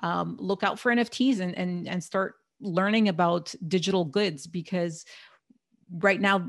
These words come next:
that's where the world is moving to. People are gonna start kind of having a portfolio or, um, wealth in digital assets.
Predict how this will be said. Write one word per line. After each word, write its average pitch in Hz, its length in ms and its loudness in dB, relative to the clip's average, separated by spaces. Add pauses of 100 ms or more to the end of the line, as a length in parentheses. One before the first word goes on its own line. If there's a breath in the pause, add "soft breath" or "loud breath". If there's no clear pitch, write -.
(120)
that's 185 300 0
where 202 120 2
the 190 80 2
world 180 260 0
is 165 80 0
moving 180 240 0
to. - 100 -10
People 190 240 -4
are 196 80 0
gonna 180 200 -4
start 175 320 -6 (460)
kind 185 200 0
of 175 80 -2
having 180 380 -2
a 170 40 -4
portfolio 185 1000 -2
or, 175 460 0 (340 loud breath)
um, - 460 -4
wealth 196 680 2
in 196 120 0
digital 180 440 0
assets. - 600 -6